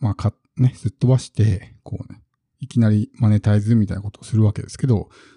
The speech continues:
当然信頼もろくにできてない状態で無理やり売りつけることになるんで、まあ、制約率は低いとか、売れたとしてもね、相手の期待していた通りのものが提供できなくて、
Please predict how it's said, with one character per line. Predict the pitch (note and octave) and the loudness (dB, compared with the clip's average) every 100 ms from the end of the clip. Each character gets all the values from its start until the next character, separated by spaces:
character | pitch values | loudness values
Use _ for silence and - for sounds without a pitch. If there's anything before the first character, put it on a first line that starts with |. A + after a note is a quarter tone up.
| _ | _
当 | F3 | 2
然 | E3+ E3 | 4 2
信 | - D3+ | 2 4
頼 | C#3+ | 6
も | C#3+ | 4
ろ | C3+ | 4
く | - | 4
に | C#3 | 2
で | C3+ | 2
き | |
て | - | 0
な | F#2 | -2
い | |
状 | D#2+ D2+ | -2 -6
態 | - E2 | -4 -6
で | - - - - | -8 -18 -8 0
無 | A2+ | 2
理 | |
や | G#2+ | 4
り | G#2 | 4
売 | G#2 | 2
り | G#2+ | 2
つ | - | 0
け | C#3 | -2
る | A2+ | -2
こ | F#2 | -6
と | A2 | -10
に | - | -12
な | |
る | G2+ - | -12 -10
ん | G#2 | -4
で、 | G#2 - - _ _ _ _ | -4 -4 -10 _ _ _ _
ま | D#3+ G2 - | -2 -2 -4
あ、 | |
制 | - A#2+ | -2 0
約 | G#2+ A#2+ | 2 0
率 | F#2+ | -2
は | - | -6
低 | - G#2 | -6 -4
い | D#2+ | -4
と | - | -10
か、 | - - | -16 -4
売 | A#2 | 0
れ | A#2 | 2
た | A#2+ | 2
と | G#2+ | -2
し | - | 0
て | E3+ | 0
も | B2+ - - | 0 -2 -2
ね、 | C#3+ - | -2 0
相 | G#2 | -4
手 | A2 | 0
の | G#2+ | -2
期 | - | 0
待 | A2+ G#2 | -2 0
し | |
て | A#2+ | 0
い | |
た | A2 | 0
通 | G#2+ | 2
り | C3 B2 | 2 2
の | F#2 | 0
も | G2 | -2
の | B2 | -2
が | A2+ | 0
提 | G#2+ | -2
供 | - G#2 | 0 -2
で | A2+ | 0
き | A2+ | 0
な | G2+ | 0
く | - | 0
て、 | F#3 E3+ - | -2 -2 -6